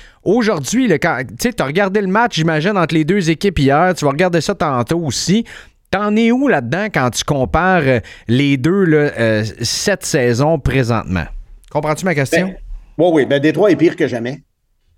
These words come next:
Speaker 2: Fait que, euh, désolé pour les partisans des Red Wings qui nous écoutent, là.
Speaker 1: Je salue
Speaker 2: Puis,
Speaker 1: mon
Speaker 2: euh,
Speaker 1: ami du secondaire, Oli, qui était, qui est le plus grand partisan des Red Wings de Détroit qu'il y a pas au Québec.
Speaker 2: Ben, écoute, Oli, euh, j'ai rien contre les Red Wings, là. Ils m'ont, ils,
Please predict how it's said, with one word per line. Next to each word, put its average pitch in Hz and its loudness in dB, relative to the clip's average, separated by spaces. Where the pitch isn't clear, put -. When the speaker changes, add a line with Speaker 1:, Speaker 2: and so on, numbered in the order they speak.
Speaker 2:
Fait 113 -8
que, 135 0
euh, 117 4
désolé 143 2
pour 143 -2
les 123 -6
partisans 143 -4
des 135 -4
Red 123 -6
Wings 151 -2
qui 135 -2
nous 127 -2
écoutent, 156 0
là. 165 2
Speaker 1:
Je - -14
salue 131 2
Speaker 2:
Puis, 170 2
Speaker 1:
mon 139 2
Speaker 2:
euh, 127 2
Speaker 1:
ami 143 2
du 135 -6
secondaire, 131 2
Oli, 139 0
qui - -2
était, 110 0
qui 117 -2
est 117 2
le 127 2
plus 170 0
grand 160 -2
partisan 143 -2
des 120 2
Red 117 2
Wings 127 0
de 113 2
Détroit 110 0
qu'il 113 0
y 95 0
a - -
pas 98 0
au 101 -2
Québec. 80 -6
Speaker 2:
Ben, 151 2
écoute, 156 0
Oli, 151 2
euh, 127 2
j'ai 131 -2
rien 147 0
contre 151 0
les 151 2
Red 131 -2
Wings, 156 -4
là. 151 0
Ils 131 -2
m'ont, 120 -2
ils, 113 -12